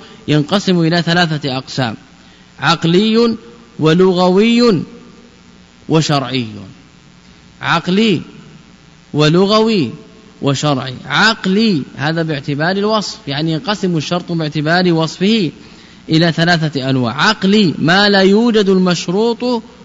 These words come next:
ولا يمكن بدونه من جهة العقل، يعني الحكم هو العقل، الحكم هنا هو العقل. لا يمكن أن يوجد المشروط بدون شرطه، كالحياة للعلم. الحياة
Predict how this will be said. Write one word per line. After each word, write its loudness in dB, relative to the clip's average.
ولا 2
يمكن 2
بدونه 0
من -4
جهة -4
العقل، -8
يعني -6
الحكم -6
هو 0
العقل، -6
الحكم -4
هنا 0
هو 0
العقل. -4
لا 2
يمكن 2
أن 0
يوجد 0
المشروط -2
بدون 2
شرطه، -8
كالحياة 0
للعلم. -2
الحياة -2